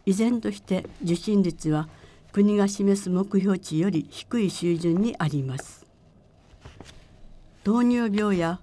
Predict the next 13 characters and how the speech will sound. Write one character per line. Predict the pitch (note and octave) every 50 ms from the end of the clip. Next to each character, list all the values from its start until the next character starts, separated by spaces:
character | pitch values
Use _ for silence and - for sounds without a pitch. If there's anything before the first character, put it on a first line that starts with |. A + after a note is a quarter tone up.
| - -
高 | - A3+ A#3 A#3
血 | A3 - A#3 A3+ - - G3
圧 | F#3 -
と | - - E3+
い | D#3
っ | D#3
た | D#3 - - E3+ E3+ - - - - - - - -
生 | - - A3 A#3
活 | A3+ A#3+ A3+ A3+ - -
習 | - - A#3+ A#3
慣 | A#3 A#3 A3+ A3+ G#3+ G3 F3
病 | E3+ D#3+ D#3
は | D#3 D#3+ F3 E3+